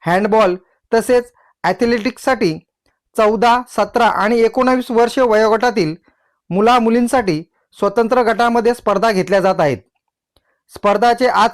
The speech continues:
सकाळी उद्घाटन करण्यात आले असून, या कार्यक्रमाचे प्रमुख पाहुणे व उद्घाटक म्हणून शहापूर उपविभागीय पोलीस अधिकारी मिलिंद शिंदे उपस्थित होते.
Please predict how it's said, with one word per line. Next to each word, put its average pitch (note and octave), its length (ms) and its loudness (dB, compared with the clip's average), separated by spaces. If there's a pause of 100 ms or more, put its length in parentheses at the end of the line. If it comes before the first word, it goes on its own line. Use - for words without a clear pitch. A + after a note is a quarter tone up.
सकाळी G#3 540 0
उद्घाटन A3 480 -2
करण्यात A#3 400 0
आले F#3 180 0
असून, G3 380 -2 (360)
या G3 80 0
कार्यक्रमाचे A3+ 720 0
प्रमुख A3 300 -2
पाहुणे A#3 460 0 (280)
व F#3 60 0
उद्घाटक G#3 460 0
म्हणून A3 360 0 (400)
शहापूर G3 460 0
उपविभागीय A3+ 680 0
पोलीस G#3+ 340 -2
अधिकारी F#3 580 -2 (480)
मिलिंद A3 280 2
शिंदे B3 280 0
उपस्थित A#3 420 0
होते. C3 340 -2